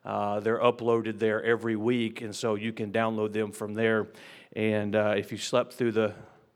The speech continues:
first time, you can, uh, listen to it at your own leisure there. But,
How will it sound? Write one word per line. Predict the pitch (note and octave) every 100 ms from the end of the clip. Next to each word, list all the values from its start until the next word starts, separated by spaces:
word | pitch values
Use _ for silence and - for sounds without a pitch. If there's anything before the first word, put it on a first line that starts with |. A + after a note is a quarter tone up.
| _ _
first | A#2+ A2+
time, | B2 G#2+ G#2+
you | G#2+
can, | A2+ G#2 G2 - _ _ _ - - _ -
uh, | G#2+ G#2 G2+ G2+
listen | A#2 - A2+
to | A#2+ A2+
it |
at | A2
your | A2 A2
own | A2 G#2+
leisure | A#2 A2+ G#2 G#2
there. | G#2 G2+ G2+
But, | G2 G#2 G#2 -